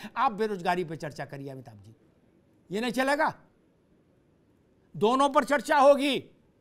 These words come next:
बेरोजगारी पर भी होगी, लूट पर भी होगी। लूट है इसीलिए नौजवान बेरोजगार है, लूट नहीं हो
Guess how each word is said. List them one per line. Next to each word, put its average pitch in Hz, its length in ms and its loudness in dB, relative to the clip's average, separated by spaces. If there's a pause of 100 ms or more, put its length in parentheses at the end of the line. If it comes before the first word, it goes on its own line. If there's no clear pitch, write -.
(380)
बेरोजगारी 262 560 6
पर 277 200 2
भी 302 120 0
होगी, 311 440 10 (200)
लूट 220 340 4
पर 185 220 -2
भी 175 160 -6
होगी। 113 420 -10 (880)
लूट 339 380 6
है 359 520 10
इसीलिए 277 560 2 (280)
नौजवान 214 460 -2
बेरोजगार 180 540 -2
है, 131 120 -10 (180)
लूट 226 260 0
नहीं 254 240 2
हो 349 180 12